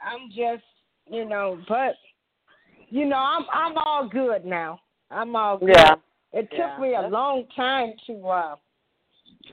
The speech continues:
Speaker 1: be able to let this person go because, I mean, I had, you know, I had believed in them. I thought they was getting ready to really be my knight in shiny armor, and they weren't.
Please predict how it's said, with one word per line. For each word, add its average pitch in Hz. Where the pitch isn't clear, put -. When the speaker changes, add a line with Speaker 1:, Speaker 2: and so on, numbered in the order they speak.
Speaker 1:
be 247
able 220
to 180
let 208
this 202
person 262
go 254
because, 185
I 214
mean, 214
I 214
had, 214
you 254
know, 240
I 233
had 226
believed 170
in 156
them. 170
I 214
thought 226
they 247
was 190
getting 226
ready 208
to 175
really 208
be 214
my 196
knight 214
in 185
shiny 214
armor, 185
and 160
they 180
weren't. 175